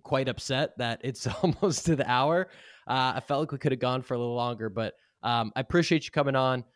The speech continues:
Uh, before we let you go, could you just share a little bit about the best place for folks to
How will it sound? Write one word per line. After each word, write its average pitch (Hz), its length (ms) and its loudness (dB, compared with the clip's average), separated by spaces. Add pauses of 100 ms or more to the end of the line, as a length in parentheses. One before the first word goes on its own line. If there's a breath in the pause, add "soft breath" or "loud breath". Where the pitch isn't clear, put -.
(260)
Uh, 117 400 0
before 160 340 4
we 160 160 6
let 143 280 4
you 139 60 -2
go, 127 440 4 (100)
could 127 120 -10
you 127 80 -4
just 135 200 0
share 139 160 4
a 131 60 2
little 127 180 0
bit 120 160 0
about 113 360 0 (320)
the 127 60 -6
best 135 280 -4
place 123 200 0
for - 140 -12
folks 123 360 -4
to 113 360 -2